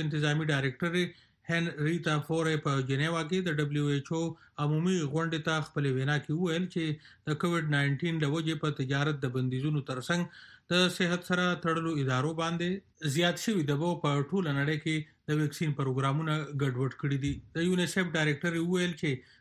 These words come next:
د ویکسین د دې پروګرامونو له امله نړۍ د ایبولا، زیړې تبې، کې دست او دماغي ناروغو غوندې وباګانو نه محفوظ شوې ده. هنریتا وویل چې د کرونا وبا له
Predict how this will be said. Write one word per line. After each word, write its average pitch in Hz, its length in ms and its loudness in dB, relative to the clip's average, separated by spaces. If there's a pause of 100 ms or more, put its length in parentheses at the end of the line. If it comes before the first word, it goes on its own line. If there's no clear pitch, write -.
(120)
د 156 180 2
ویکسین 160 340 0
د 165 140 0
دې 170 160 0
پروګرامونو 147 560 0
له 139 40 0 (100)
امله 151 240 2 (160)
نړۍ 156 220 2 (360)
د - 100 -2
ایبولا، 175 400 2 (480)
زیړې 160 340 2
تبې، 170 280 2 (420)
کې 165 140 2 (180)
دست 170 220 0 (300)
او 160 100 4 (500)
دماغي 170 380 2 (100)
ناروغو 151 420 2
غوندې 170 300 0
وباګانو 151 640 0
نه 156 60 2 (180)
محفوظ 135 400 -2
شوې 135 300 0
ده. 143 60 0 (360)
هنریتا 175 560 2
وویل 180 400 2
چې 156 100 2 (380)
د 156 100 -2
کرونا 170 400 0
وبا 147 300 2
له 147 40 2